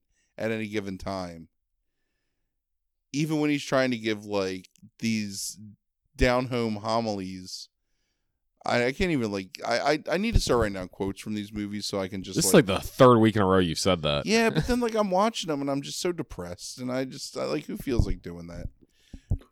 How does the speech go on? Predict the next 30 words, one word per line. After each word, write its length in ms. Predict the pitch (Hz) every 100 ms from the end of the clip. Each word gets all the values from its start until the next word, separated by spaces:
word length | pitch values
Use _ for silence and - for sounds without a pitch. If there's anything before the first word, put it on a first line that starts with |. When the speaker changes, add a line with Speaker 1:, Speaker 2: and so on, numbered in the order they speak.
| _
Speaker 1:
I 120 | 110
just, 340 | 131 - - - - _ _ _ _ _ _
I 80 | 110
don't 200 | 101 82
know. 60 | 87
It 60 |
just 200 | - 135
needs 200 | 139 110
to 100 | 98
end 280 | 87 95 95
at 80 | 92
some 220 | - 95
point. 300 | - 92 92 - _ _
Speaker 2:
<laughs> 120 | 156 - 466 - 170
Speaker 1:
This 200 | 170 -
movie 240 | 110 98
especially. 480 | 95 - 98 - 95
Like, 120 | 95
I 40 | 117
was 140 | 113
watching 320 | 101 95 101
it 60 | 92
the 40 | 95
whole 120 | 95
time. 340 | 101 98 98
Like 160 | 101 98 - 123 143
Speaker 2:
Oh, 240 | 202 143
I, 240 | 98 156 147
I 100 | 156
was, 320 | 165 - -